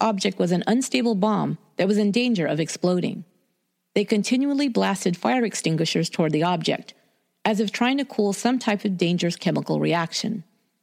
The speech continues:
The men were disguised in the uniforms and had helmets covering their heads. The van that the lieutenant had ordered was waiting beside the gate. They lifted the object into the van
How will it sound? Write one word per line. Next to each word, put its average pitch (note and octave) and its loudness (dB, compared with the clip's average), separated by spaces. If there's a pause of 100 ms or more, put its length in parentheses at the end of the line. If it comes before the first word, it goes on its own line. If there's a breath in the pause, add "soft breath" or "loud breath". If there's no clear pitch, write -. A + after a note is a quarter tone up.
(400)
The G#3+ 2
men A#3 2
were C#4+ 0
disguised G#3 0
in G3+ 4
the F3 2
uniforms G#3+ 0
and F#3+ 2
had F#3+ 2
helmets G#3 0
covering D#3+ -2
their D3+ -2
heads. F3 -2 (1120)
The G3 2
van A#3 2
that D4 -2
the C4+ 0
lieutenant A#3+ 0
had F#3 2
ordered F#3 0
was E3+ 0
waiting F3 2
beside D#3+ 0
the D#3+ -2
gate. E3 -2 (680)
They G3 2
lifted A#3+ 0
the - -2
object G3 -2
into F#3 0
the F3 2
van E3+ 0